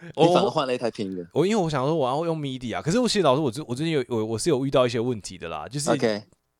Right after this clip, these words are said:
Speaker 1: 就是midi原本是想说，哎，看能不能移调之类的，就是，哎，他没办法及时的移调，我想说，好，我现在找新的D A W，OK。
Speaker 2: OK，OK。
Speaker 1: <laughs> 反正题外话，我跟老师的认识其实就是在华视，那时候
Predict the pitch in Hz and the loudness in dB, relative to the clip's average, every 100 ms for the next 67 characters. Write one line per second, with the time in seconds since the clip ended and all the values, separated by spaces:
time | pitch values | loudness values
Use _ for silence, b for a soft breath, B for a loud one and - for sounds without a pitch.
0 | - 139 147 135 139 135 107 101 101 _ | -14 -6 -6 -4 -6 -6 -8 -10 -16 _
1 | _ _ - 127 175 143 165 110 123 131 | _ _ -6 -2 0 0 -2 -4 -2 -2
2 | 175 190 - _ _ 180 135 135 113 110 | -4 -6 -14 _ _ -8 -4 -6 -6 -8
3 | 127 151 143 151 156 143 143 147 175 175 | -2 0 0 -2 -2 -2 -4 -6 -8 -6
4 | - 208 220 170 175 156 180 156 - 131 | -4 -2 -4 -6 -4 0 0 -2 -6 -10
5 | - 123 131 131 131 151 110 117 135 120 | -8 -4 -4 -6 -4 -2 0 -2 -4 -6
6 | 120 101 107 139 139 92 - 120 107 - | -6 -4 -4 -4 -4 -4 -6 -6 -8 -4
7 | 107 101 95 90 90 _ 98 104 - b | -4 -4 -4 -6 -12 _ -8 -8 -8 b
8 | b b - 127 127 120 120 110 113 - | b b -2 2 2 2 2 -2 -4 -16
9 | - 123 160 170 b b b 120 127 131 | -4 0 0 -2 b b b -4 -2 2
10 | 123 - b b - 143 233 160 135 170 | 0 0 b b -6 0 4 4 4 2
11 | 156 190 170 190 156 151 131 135 156 151 | 2 0 0 -6 -4 -4 -4 -6 -6 -6
12 | 151 131 117 95 95 - 95 - _ - | -2 -2 -2 -6 -8 -10 -12 -20 _ -10
13 | 180 220 202 151 | -2 2 2 0